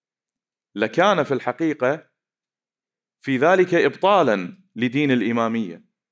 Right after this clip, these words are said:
وهذا لعله الزاوية الأخرى التي نسيت ذكرها ضمن الزاويتين المرتبطتين بأهمية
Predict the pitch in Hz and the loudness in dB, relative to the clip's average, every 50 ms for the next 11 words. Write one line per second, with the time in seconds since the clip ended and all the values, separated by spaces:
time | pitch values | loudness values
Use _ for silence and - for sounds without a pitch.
0 | _ _ _ _ _ _ _ _ _ _ _ _ _ _ _ _ _ _ _ _ | _ _ _ _ _ _ _ _ _ _ _ _ _ _ _ _ _ _ _ _
1 | _ _ _ _ _ _ _ _ _ _ _ - 101 120 147 160 156 165 156 123 | _ _ _ _ _ _ _ _ _ _ _ -8 -2 0 0 2 2 2 2 2
2 | 131 156 156 151 151 147 120 110 135 151 160 156 143 135 - 151 - - 143 143 | 2 2 0 0 0 -2 -2 0 0 2 2 2 2 2 0 -2 -4 -2 -4 -2
3 | 139 139 135 - 143 120 117 113 - 143 143 139 127 127 117 147 - - 120 120 | -2 -2 -4 -4 -4 -6 -6 -6 -4 -8 -6 -4 -6 -6 -6 -6 -6 -4 -4 -4
4 | 110 107 107 110 127 135 - _ _ _ _ _ _ _ _ _ _ - - 117 | -2 0 -2 -2 -2 -4 -8 _ _ _ _ _ _ _ _ _ _ -2 0 0
5 | 135 139 131 117 107 101 120 120 120 113 113 113 110 107 - 135 143 147 143 135 | 2 2 0 0 0 0 0 0 2 2 0 0 -2 -2 -2 -4 -4 -2 -4 -4
6 | 127 120 113 110 110 - - 113 104 110 104 104 110 104 - 127 131 139 143 143 | -6 -6 -6 -8 -10 -8 -10 -8 -6 -6 -6 -6 -6 -6 -4 -2 -2 -2 0 -2
7 | 139 131 120 - - 113 - - 110 101 110 113 123 127 143 143 135 135 135 131 | -2 -4 -4 -4 -4 -2 -2 -2 -2 -2 -2 -2 0 -2 -2 -2 -4 -4 -4 -6
8 | - 123 131 139 135 139 _ | -8 -10 -10 -10 -12 -14 _